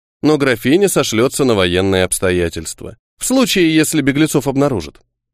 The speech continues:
А за взятку чиновник скажет, что в глаза их не видел. Ювелира французы обобрали до нитки, а вот инструмент не тронули, зачем он им? Я дал ему пару золотых наполеондоров из трофеев и получил взамен кольца.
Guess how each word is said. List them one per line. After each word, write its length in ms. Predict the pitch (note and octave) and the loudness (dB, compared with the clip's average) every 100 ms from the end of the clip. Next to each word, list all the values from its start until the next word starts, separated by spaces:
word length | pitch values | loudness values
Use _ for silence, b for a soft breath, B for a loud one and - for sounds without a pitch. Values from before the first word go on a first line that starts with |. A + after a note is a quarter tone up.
| _ _ _ | _ _ _
А 160 | - A#3 | -2 0
за 140 | A3 | 0
взятку 340 | F#3 G3 G#3+ F3 | 0 0 0 -2
чиновник 480 | - C#3 D3 C#3+ - | 2 2 2 0 -2
скажет, 380 | - A#2 C#3 | 0 0 0
что 180 | - A2 | -4 -4
в 80 | F2+ | -4
глаза 400 | G#2 A#2+ G#2+ F2+ | 0 0 0 -2
их 140 | F2 - | -4 -8
не 100 | E2 | -12
видел. 360 | D2+ C#2 - _ _ _ _ _ - | -12 -16 -20 _ _ _ _ _ -4
Ювелира 600 | G#2+ C3+ E3 G#3+ B3 G3 | 0 2 2 2 2 0
французы 580 | D#3 C#3+ C#3 F#3 C#3+ C#3 | 0 0 0 0 2 2
обобрали 460 | A2+ A2+ A#2+ A2 | 2 0 2 0
до 160 | G#2+ A2+ | 0 2
нитки, 420 | C3 A#2+ - - | 2 0 -4 -16
а 300 | - - G2 | -14 -4 0
вот 220 | B2+ D3+ | 0 0
инструмент 760 | - B2 C3+ - C#3+ G#3 A#3 - | 0 0 0 0 2 2 0 -4
не 100 | G2 | -4
тронули, 540 | G2 B2+ E3 C#3+ G2+ - | 0 0 0 -2 -4 -6
зачем 440 | A#2 E3 F#3 C#3+ G2 | -2 -2 0 0 2
он 140 | F2 | 0
им? 180 | E2+ E2 _ _ _ _ _ - | -2 -6 _ _ _ _ _ -4
Я 260 | G#2+ E3+ | 0 0
дал 220 | G3+ G3+ F#3+ | 2 2 4
ему 160 | F3 | 2
пару 240 | E3 D#3 D3 | 2 2 2
золотых 440 | C#3 C3 C3 A#2 | 2 0 0 0
наполеондоров 920 | A#2 A2 G#2 F#2+ F#2 E2+ F#2 D3 - | 0 0 0 0 0 -2 -2 -4 -6
из 240 | A#2+ A2+ | -2 -2
трофеев 640 | - G#2+ - F#2+ G#2+ - - | 0 -2 -2 -4 -4 -6 -8
и 120 | G#3+ | -2
получил 440 | B3 A#3 - B3 | 0 0 0 -2
взамен 320 | G3 D3 D3+ | 0 2 2
кольца. 420 | D3+ G2+ F#2+ - | 0 -2 -2 -6